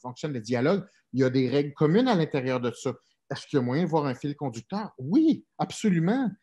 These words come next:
Puis c'est ma, ma volonté de, de justement de me résoudre et de, de mieux collaborer avec cette vie-là difficile pour dire, « Non, non, il y a moyen d'y arriver, les amis. » Il faut juste avoir une conscience qui est suffisamment avancée pour lire ça.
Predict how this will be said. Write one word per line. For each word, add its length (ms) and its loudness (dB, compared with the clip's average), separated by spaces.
Puis 120 -6
c'est 280 0
ma, 180 4
ma 200 2
volonté 460 2
de, 240 2
de 100 -6
justement 400 0
de 120 4
me 120 4
résoudre 540 6
et 80 4
de, 120 2
de 160 2
mieux 180 4
collaborer 500 4
avec 220 0
cette 220 -2
vie-là 280 2
difficile 480 -2
pour 160 -4
dire, « 240 2
Non, 180 0
non, 200 4
il 60 4
y 40 6
a 40 2
moyen 260 0
d'y 160 2
arriver, 280 2
les 200 0
amis. » 200 0
Il 140 -6
faut 80 -2
juste 200 -4
avoir 180 -4
une 80 -4
conscience 480 -6
qui 60 -12
est 40 -6
suffisamment 560 -4
avancée 540 2
pour 240 -2
lire 600 2
ça. 320 0